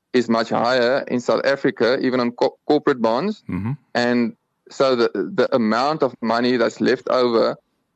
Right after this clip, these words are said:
Speaker 1: uh, to buy your call option is much higher.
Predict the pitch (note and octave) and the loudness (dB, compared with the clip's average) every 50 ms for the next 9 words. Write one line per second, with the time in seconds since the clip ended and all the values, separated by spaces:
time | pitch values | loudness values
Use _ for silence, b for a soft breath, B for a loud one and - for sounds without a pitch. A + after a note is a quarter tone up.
0 | _ _ - A#2 A2 G#2+ A2 - A#2+ G#2+ G#2+ - A#2 A#2 B2 C3 C3+ C#3 C#3 C3+ | _ _ -2 0 0 0 0 -2 -4 -2 0 0 0 0 2 2 2 2 0 0
1 | - - A#2+ A#2 A#2 A2+ A2+ - D#3+ D#3 D3+ C3 F#2 A#2+ A#2 - - A#2+ A2+ A2 | -2 -2 0 0 0 0 0 0 0 2 2 2 2 0 -2 -2 -2 -2 -2 -2
2 | - - A2 A#2+ B2 - - - - A2 A#2 B2 A2 F#2+ F#2+ - - | -2 -2 -2 -2 -2 -4 -6 -4 -2 -2 0 0 0 0 -2 -4 -6